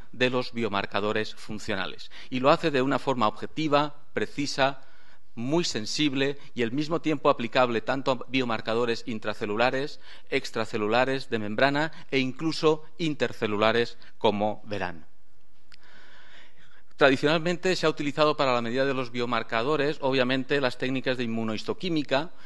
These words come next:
que, en las cuales un anticuerpo reconoce a, a ese biomarcador, ese anticuerpo lleva una señal luminosa, fluorescente de cualquier tipo, para poderlo visualizar. Sin embargo, las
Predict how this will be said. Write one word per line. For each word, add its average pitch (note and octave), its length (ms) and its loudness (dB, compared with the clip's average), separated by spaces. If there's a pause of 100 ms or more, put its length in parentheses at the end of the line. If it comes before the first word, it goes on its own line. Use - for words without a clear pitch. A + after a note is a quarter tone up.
(140)
que, C3+ 300 4
en C3+ 140 0
las A#2 160 0
cuales D3+ 420 6
un C#3+ 480 0 (160)
anticuerpo D#3 720 2
reconoce A#2+ 720 0
a, A2 400 2
a A#2 60 2
ese B2 180 -2
biomarcador, A2+ 640 2
ese D#3 120 -6
anticuerpo A2+ 540 -2
lleva A#2 240 2
una A2 220 0
señal A2 320 -2
luminosa, C#3+ 500 0
fluorescente A2 720 -2
de G#2 220 -2
cualquier G#2+ 480 -2
tipo, D3 420 0 (220)
para G#2 200 4
poderlo A#2+ 280 4
visualizar. A#2 640 2 (340)
Sin - 160 -2
embargo, E3 720 6
las A#2 360 4